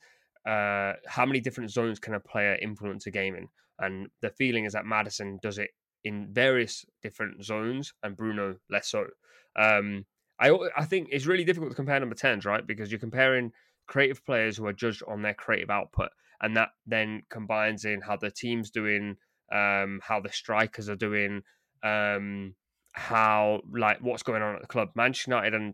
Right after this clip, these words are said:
Spurs right now are chalk and cheese. They're worlds apart. But if I had to compare two players and go, "Who do I trust more? Who do I think over the course of their Premier League career would I rather have in my team?" I would rather have Maddison. Um,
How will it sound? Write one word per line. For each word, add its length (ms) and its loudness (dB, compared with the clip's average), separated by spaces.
Spurs 360 0
right 120 -2
now 180 0
are 40 -6
chalk 320 -6
and 100 -12
cheese. 400 -10
They're 200 -4
worlds 380 2
apart. 300 -4
But 100 -6
if 120 -2
I 140 6
had 80 2
to 80 -6
compare 480 0
two 240 -6
players 400 2
and 120 -8
go, 280 -2
"Who 80 0
do 100 0
I 140 4
trust 420 -4
more? 380 0
Who 80 0
do 80 2
I 140 4
think 300 0
over 220 0
the 60 -2
course 360 -2
of 20 -10
their 100 -2
Premier 320 -6
League 260 -4
career 600 0
would 120 -4
I 140 2
rather 340 2
have 180 -2
in 80 -12
my 100 -6
team?" 340 -6
I 60 -2
would 100 2
rather 220 4
have 120 -2
Maddison. 420 -4
Um, 480 -2